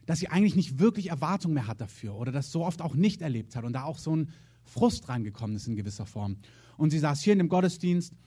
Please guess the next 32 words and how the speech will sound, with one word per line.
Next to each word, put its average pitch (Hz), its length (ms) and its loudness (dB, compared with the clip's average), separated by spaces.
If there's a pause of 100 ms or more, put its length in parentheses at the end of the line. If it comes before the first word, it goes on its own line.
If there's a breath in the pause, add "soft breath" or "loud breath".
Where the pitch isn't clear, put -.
(180 soft breath)
und 147 120 4
in 160 80 8
dieser 156 180 4
Zeit, 190 300 -2
wo 175 80 2
wir 170 100 0
angefangen 175 400 0
haben 160 140 4
zu 165 100 0
beten, 185 240 2
wo 143 80 2
wir 151 80 2
einfach, 160 400 2
wo 151 200 2 (340 loud breath)
einfach 160 180 -2
die 143 140 -6
Gegenwart 190 320 4
Gottes 208 220 0
so 180 80 4
in 160 40 4
den 143 100 4
Raum 127 220 0
kam, 127 180 -2
wo 127 100 0
wir 139 100 4
dem 135 180 2
Heiligen 170 220 4
Geist 165 220 0
den 160 100 4
Raum 190 200 0
gegeben 165 260 0
haben, 160 180 2